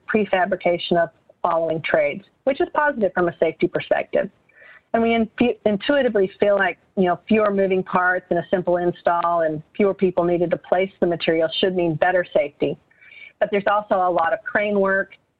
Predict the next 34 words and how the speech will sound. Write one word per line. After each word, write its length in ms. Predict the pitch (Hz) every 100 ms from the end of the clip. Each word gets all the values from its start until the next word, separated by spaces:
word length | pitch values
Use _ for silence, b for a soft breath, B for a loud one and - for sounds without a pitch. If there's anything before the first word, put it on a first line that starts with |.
| _ _
with 160 | 190 165
new 440 | 180 180 180 180 175 _
scope 440 | - 196 190 196 196
and 180 | 160 160
methods, 520 | 180 190 - 180 175 _ _ -
and 180 | 196 202
new 120 | 247
means 260 | 247 214
more 220 | 202 202 190
safety 320 | 160 156 165
risks. 380 | 143 - - -
So 120 | 190 -
how 200 | - 277
do 40 |
you 120 | 277
plan 320 | - 226 208 175
to 80 | 190
manage 340 | 185 170 165 -
that? 320 | 165 147 - - _ _ _ _ _ -
Do 80 | 196
you 20 |
have 100 | 185
a 80 | - -
solid 320 | 196 208 208 -
safety 360 | 190 196 233 208
plan 480 | 208 196 196 190 180
that's 180 | 170 -
not 260 | 180 190
generic, 480 | 196 185 180 180 175
that 260 | 170 160 - -
addresses 540 | 160 190 190 196 185 170
this 140 | 175 -
new 160 | 180
material 600 | 180 175 - 175 175 175